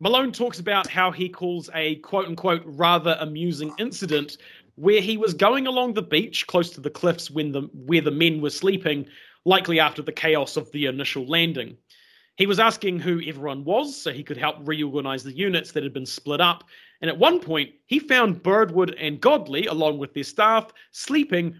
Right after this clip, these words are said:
with a bunch of picks and shovels. Malone took these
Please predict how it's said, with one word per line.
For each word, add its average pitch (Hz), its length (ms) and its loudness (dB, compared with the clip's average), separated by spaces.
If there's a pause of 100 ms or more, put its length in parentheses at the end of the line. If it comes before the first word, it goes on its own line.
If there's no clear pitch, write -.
with 175 140 0
a 240 60 2
bunch 180 320 2
of 196 160 -6
picks - 420 -4
and 147 180 -8
shovels. - 760 -2 (500)
Malone 165 320 -2
took - 320 -2
these 196 320 -2